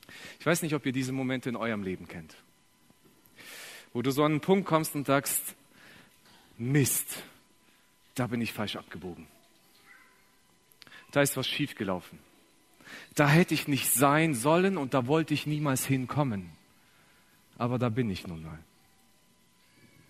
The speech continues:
Reue ist kein schönes Gefühl.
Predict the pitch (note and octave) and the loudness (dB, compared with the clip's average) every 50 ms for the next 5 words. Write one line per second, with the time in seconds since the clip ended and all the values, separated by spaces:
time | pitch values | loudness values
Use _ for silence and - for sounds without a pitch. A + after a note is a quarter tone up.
0 | _ _ _ _ _ - - - - - - - _ _ _ _ _ _ _ _ | _ _ _ _ _ -20 -20 -20 -20 -20 -20 -20 _ _ _ _ _ _ _ _
1 | _ _ _ _ _ _ _ - A2 B2+ D#3 E3 F3 F3 F#3 G3 F#3+ - - A2+ | _ _ _ _ _ _ _ -4 2 4 6 8 8 8 6 6 4 0 -2 -4
2 | - - - C3+ C3 B2 - - - C#3 C#3 B2+ A2+ - - - G2+ - - - | -4 -4 -2 0 0 2 2 0 0 2 0 0 0 -2 -4 -8 -10 -10 -8 -8
3 | F2+ E2 D#2+ | -10 -10 -10